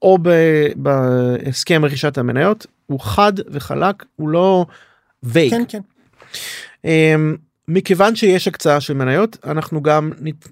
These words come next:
Speaker 1: אה, מתמודדים עם סוגיית הדילול. כוכבית, דילול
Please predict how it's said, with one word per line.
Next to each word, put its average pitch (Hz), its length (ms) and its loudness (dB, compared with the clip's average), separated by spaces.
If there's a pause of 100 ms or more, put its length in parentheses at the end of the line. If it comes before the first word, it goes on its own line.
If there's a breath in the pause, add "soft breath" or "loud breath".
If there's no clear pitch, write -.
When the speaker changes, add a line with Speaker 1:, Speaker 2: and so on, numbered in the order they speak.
(100)
Speaker 1:
אה, 139 260 -2
מתמודדים 151 500 0 (120)
עם 151 340 0 (280)
סוגיית 147 520 -2
הדילול. 123 640 0 (760)
כוכבית, 165 540 0 (160)
דילול 220 600 4